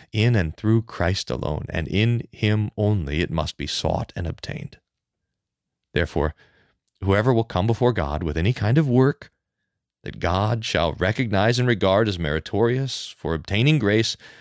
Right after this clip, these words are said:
will be disappointed and undeceived. Yea, instead of grace, he will heap wrath upon himself. Thus you see that all other ways and means are condemned as the doctrines of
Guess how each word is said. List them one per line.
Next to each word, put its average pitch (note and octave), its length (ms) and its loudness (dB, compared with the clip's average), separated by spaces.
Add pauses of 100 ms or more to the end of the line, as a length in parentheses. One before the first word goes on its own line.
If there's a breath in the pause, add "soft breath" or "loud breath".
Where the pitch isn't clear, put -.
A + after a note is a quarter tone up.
(120 loud breath)
will A2+ 200 2
be G2 160 0
disappointed C3 760 0 (600 loud breath)
and - 140 -6 (100)
undeceived. C3+ 800 0 (200 loud breath)
Yea, G#2+ 260 2 (220 loud breath)
instead G2 340 -2
of D2 160 -6
grace, A2+ 480 0
he G#2 100 0
will E2 160 0
heap - 280 -6
wrath G2+ 360 -4
upon C#2 260 -4
himself. - 460 -8 (1080)
Thus D3 260 0
you F#3+ 100 2
see G#2+ 240 2
that E2+ 180 2 (300 loud breath)
all D3+ 380 4
other E3 200 2
ways G2 440 4
and F#2+ 180 -2
means F#2+ 380 2
are D#2+ 160 0
condemned F2 720 0
as E2+ 320 -2
the F2 100 -4
doctrines F2 760 -4
of F#2+ 160 -6